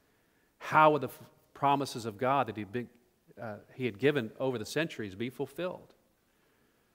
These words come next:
Jesus is the lamp to put on a stand to make sense of it all. And we too, therefore, if this is the case, we are to listen to him.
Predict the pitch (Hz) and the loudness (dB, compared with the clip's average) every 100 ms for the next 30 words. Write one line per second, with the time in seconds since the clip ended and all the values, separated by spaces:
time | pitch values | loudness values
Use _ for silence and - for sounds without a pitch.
0 | _ _ _ _ _ _ _ _ _ 107 | _ _ _ _ _ _ _ _ _ -2
1 | 139 135 131 143 139 117 107 123 160 107 | -2 0 -2 -2 -4 -4 0 2 2 0
2 | - - 139 127 117 - - 151 131 107 | -6 -12 -4 -4 -4 -4 -2 0 0 -4
3 | 110 107 - - 170 - - - 110 107 | -10 -10 -10 -4 -4 -4 -12 -10 -8 -4
4 | 139 123 98 - _ _ _ _ _ _ | -4 -4 -8 -16 _ _ _ _ _ _
5 | _ _ _ _ _ _ _ _ _ _ | _ _ _ _ _ _ _ _ _ _
6 | _ _ _ _ _ - 147 185 240 - | _ _ _ _ _ 0 4 6 6 6
7 | 277 262 156 151 170 - 208 180 147 147 | 6 8 8 8 6 8 8 10 8 6
8 | 196 190 143 143 202 226 160 - 123 202 | 2 0 -4 0 6 6 6 -2 0 4
9 | 202 156 180 180 180 220 240 - 196 311 | 6 6 6 4 0 0 -4 0 4 4
10 | - 294 123 - _ _ _ _ - 147 | 2 -2 -4 -18 _ _ _ _ -6 0
11 | 139 113 | 2 2